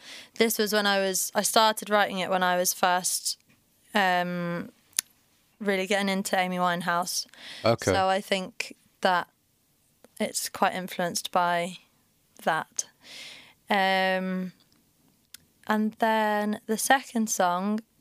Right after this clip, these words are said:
Speaker 1: is called, uh, Existentialism, and that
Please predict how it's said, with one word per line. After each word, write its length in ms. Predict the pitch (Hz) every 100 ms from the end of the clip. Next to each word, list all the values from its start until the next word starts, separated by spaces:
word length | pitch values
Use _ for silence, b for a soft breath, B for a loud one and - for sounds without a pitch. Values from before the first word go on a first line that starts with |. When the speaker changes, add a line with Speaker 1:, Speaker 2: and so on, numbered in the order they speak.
| -
Speaker 1:
is 220 | 208 -
called, 640 | - 202 196 190 196 - - 202
uh, 220 | 196 180
Existentialism, 920 | - - - - 190 - 185 196 185
and 140 | 185 190
that 180 | 196